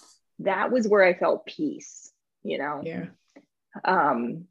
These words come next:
Speaker 1: and then, uh, my dad's a retired Marine, so we moved all over the place.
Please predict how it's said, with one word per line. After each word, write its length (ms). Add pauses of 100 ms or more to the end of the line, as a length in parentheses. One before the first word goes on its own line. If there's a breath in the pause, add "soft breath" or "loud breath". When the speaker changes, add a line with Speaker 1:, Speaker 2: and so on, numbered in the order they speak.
(520)
Speaker 1:
and 180
then, 680 (800)
uh, 60 (120)
my 180
dad's 260
a 20
retired 360
Marine, 400
so 280
we 200
moved 220
all 240
over 160
the 100
place. 460